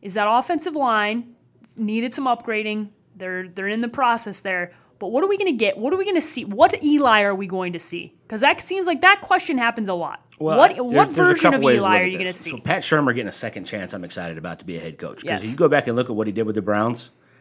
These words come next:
Speaker 2: he might be the second coming. Nine wins in two years at the Browns. Nobody's come close to that.
Speaker 1: No.
Speaker 2: Um, really good offensive mind, really good quarterback coach.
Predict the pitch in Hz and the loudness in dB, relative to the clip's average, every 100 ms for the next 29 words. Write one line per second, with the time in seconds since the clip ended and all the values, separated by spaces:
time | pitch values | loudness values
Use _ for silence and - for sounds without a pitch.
0 | _ _ - 170 151 156 110 92 135 127 | _ _ -4 0 0 0 -2 -2 -4 -4
1 | 92 90 71 - _ _ _ _ _ 101 | -6 -10 -14 -18 _ _ _ _ _ 0
2 | 113 123 123 135 127 113 127 120 143 110 | 2 4 4 2 0 -4 -2 0 0 -2
3 | 98 101 131 110 104 120 113 104 104 98 | -6 -2 2 2 0 -2 -2 -4 -6 -2
4 | 120 107 95 87 - - 208 214 170 - | -4 -4 -6 -8 -12 -8 -4 -4 -4 -6
5 | 113 101 98 95 90 - - 131 127 113 | -6 -4 -4 -6 -10 -16 -6 -2 0 0
6 | 104 98 104 92 90 90 85 82 80 110 | 0 0 -2 -10 -8 -8 -8 -10 -8 -4
7 | 110 104 92 101 90 85 78 - 85 73 | -2 -4 -6 -8 -8 -8 -10 -12 -12 -12